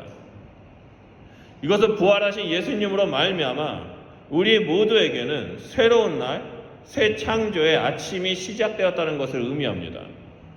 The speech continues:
하나님께서 칠 일에 안식을 하신 후 첫날 아담에게 동물의 이름을 짓도록 하고 다스리게 하셨던 것처럼 예수님은 부활이 안식 첫날, 안식 후 첫날 이루어짐으로 말미암아 우리에게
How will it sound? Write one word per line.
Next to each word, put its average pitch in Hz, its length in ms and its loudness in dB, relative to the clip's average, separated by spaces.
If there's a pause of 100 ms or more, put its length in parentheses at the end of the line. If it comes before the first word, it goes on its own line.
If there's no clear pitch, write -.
(720)
하나님께서 208 720 2
칠 247 300 -4
일에 214 180 4
안식을 202 580 0
하신 185 300 -2
후 143 360 -4
첫날 214 420 2
아담에게 190 560 -2
동물의 208 480 2
이름을 175 260 0
짓도록 - 500 -4
하고 160 280 0
다스리게 208 540 0
하셨던 220 480 -2
것처럼 139 640 -4 (640)
예수님은 214 640 2
부활이 175 500 4
안식 190 480 -2
첫날, 214 680 0
안식 196 400 0
후 214 100 0
첫날 220 320 0
이루어짐으로 160 540 2
말미암아 131 480 0
우리에게 147 1000 0